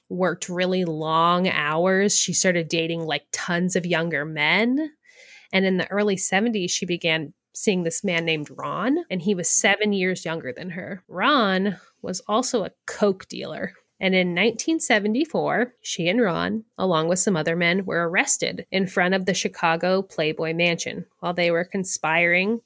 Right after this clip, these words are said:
to transport a half pound of cocaine across state lines. So at this time in history, Playboy was being investigated by the I R S, and they were facing a discrimination lawsuit, and Nixon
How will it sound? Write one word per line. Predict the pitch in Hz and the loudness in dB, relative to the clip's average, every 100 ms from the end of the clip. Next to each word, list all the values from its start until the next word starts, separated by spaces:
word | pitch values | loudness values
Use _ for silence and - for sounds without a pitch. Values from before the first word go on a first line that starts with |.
| - | -2
to | 214 | 0
transport | - 185 175 175 190 180 175 | 2 2 2 0 2 2 2
a | |
half | - 180 170 - | -2 0 -2 -2
pound | 185 165 | -4 -2
of | 175 | -4
cocaine | - 190 165 156 160 | -4 -4 -2 -4 -4
across | - 160 156 | -4 -4 0
state | - 175 - | 0 0 -2
lines. | - - - - - - | -6 -8 -6 -4 -6 -8
So | - - 220 214 214 208 196 - | -4 0 4 4 4 0 -2 -2
at | 247 262 | -2 0
this | 311 - | -2 0
time | 175 156 160 185 _ _ - | 2 2 0 -6 _ _ -6
in | 190 | -4
history, | - 143 - 143 165 208 - | -4 -6 -6 -8 -10 -6 0
Playboy | 220 220 214 | 2 4 2
was | 202 185 | 2 0
being | 190 175 175 170 | -2 -2 -2 -4
investigated | 170 175 165 - 185 160 160 156 | -4 0 0 0 -2 -2 -2 0
by | 160 | -2
the | 160 156 | 0 0
I | 143 | 0
R | 147 | 0
S, | - - - - - | -2 -2 -2 -2 -4
and | 160 | -6
they | 151 156 | -4 -2
were | 156 | -4
facing | - 156 143 175 156 147 | -2 -2 -2 -2 -4 -8
a | |
discrimination | 165 160 - 160 151 156 262 277 262 | -6 -4 -4 -4 -2 0 0 2 2
lawsuit, | 262 262 - 262 262 - _ - | 2 2 2 2 2 0 _ 0
and | 190 170 175 | 0 0 2
Nixon | 208 269 - 180 143 190 190 | 2 2 0 -2 -2 -4 -8